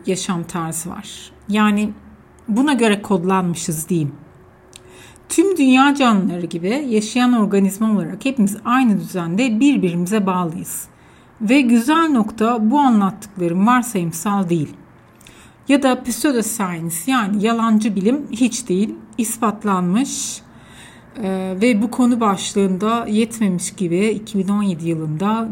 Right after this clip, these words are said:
bir, e, Nobel ödülü alınmış. Yani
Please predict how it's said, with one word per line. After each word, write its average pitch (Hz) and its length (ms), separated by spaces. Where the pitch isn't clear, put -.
bir, 226 420
e, 185 240
Nobel 208 340
ödülü 160 340
alınmış. 160 720
Yani 214 580